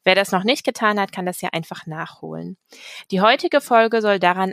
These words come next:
anknüpfen und Julia Oppermann wird uns ihre wissenschaftliche Perspektive zu den Themenkomplexen Demokratiebildung und außerschulische Jugendbildung näher bringen.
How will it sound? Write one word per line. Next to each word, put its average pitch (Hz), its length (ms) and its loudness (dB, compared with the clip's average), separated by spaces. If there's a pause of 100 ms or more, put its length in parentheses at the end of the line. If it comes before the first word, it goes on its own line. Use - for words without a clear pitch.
anknüpfen 160 840 -6
und 175 200 -6
Julia 180 300 2
Oppermann 247 520 0
wird 208 200 0
uns 202 240 -4
ihre 165 280 -6
wissenschaftliche 220 720 -4
Perspektive 208 840 -4
zu - 120 -4
den 165 220 -6
Themenkomplexen 208 1040 -2 (340)
Demokratiebildung 233 920 2
und 247 260 -2
außerschulische 190 720 -2
Jugendbildung 170 720 -4
näher 151 320 -2
bringen. 135 420 -10